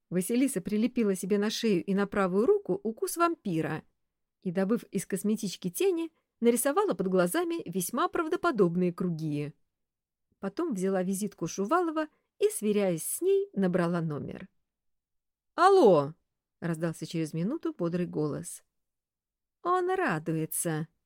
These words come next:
подумала Василиса. «Ему весело. Но погоди, гад ползучий».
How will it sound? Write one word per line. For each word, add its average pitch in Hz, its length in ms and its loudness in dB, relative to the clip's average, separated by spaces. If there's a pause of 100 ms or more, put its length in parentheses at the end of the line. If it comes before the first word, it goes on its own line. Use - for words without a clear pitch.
(200)
подумала 160 440 -4
Василиса. 160 680 -6 (520)
«Ему 466 420 0
весело. 156 600 -2 (640)
Но 190 200 0
погоди, 208 640 -2
гад 156 360 -2
ползучий». 156 760 -4